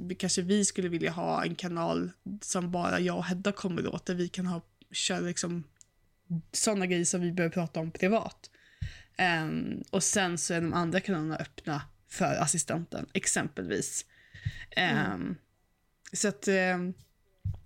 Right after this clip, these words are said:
Speaker 1: det är väldigt, eh, ett väldigt smidigt och bra program. Vi borde nästan, vi har faktiskt inte använt det, men vi kanske borde använda Slack <laughs>
Speaker 2: Ja,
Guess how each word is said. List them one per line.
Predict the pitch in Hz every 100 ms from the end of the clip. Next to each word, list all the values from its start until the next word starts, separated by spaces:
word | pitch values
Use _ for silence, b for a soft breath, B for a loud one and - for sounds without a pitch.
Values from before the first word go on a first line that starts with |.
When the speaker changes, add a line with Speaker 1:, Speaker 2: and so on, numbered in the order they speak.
| - -
Speaker 1:
det | 220
är |
väldigt, | 214 214 190 190 -
eh, | 196 185 185 185 185 -
ett | - - 208 202
väldigt | 202 -
smidigt | - 208 185 190
och | - - - - -
bra | 185 170 - - - _ -
program. | 185 180 - 185 B B
Vi | - 247
borde | 302 240
nästan, | 269 - - 185 185 -
vi | 220
har | 269
faktiskt | 269 -
inte | 226 202
använt | 220 330
det, | - 175
men | 202
vi | 208
kanske | 269 294 -
borde | 208 196
använda | 190 202 302 196
Slack | - 190 - - - - -
<laughs> | -
Speaker 2:
Ja, | -